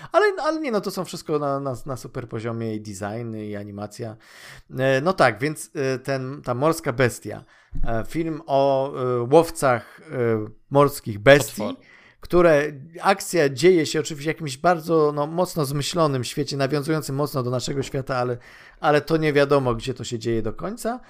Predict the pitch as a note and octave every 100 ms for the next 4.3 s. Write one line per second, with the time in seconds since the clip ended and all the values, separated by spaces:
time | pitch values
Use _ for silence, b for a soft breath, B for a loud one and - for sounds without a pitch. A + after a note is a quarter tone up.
0 | B B _ C3+ C3 C3 C3 B2 A2 D3
1 | D#3 D#3 C#3+ - - D3+ C3+ A#2+ A#2+ A2+
2 | G#2 B B B B B B - B2 A#2
3 | A2+ A#2+ - - A2+ - A2+ C3+ - B3+
4 | B3+ A3 F3+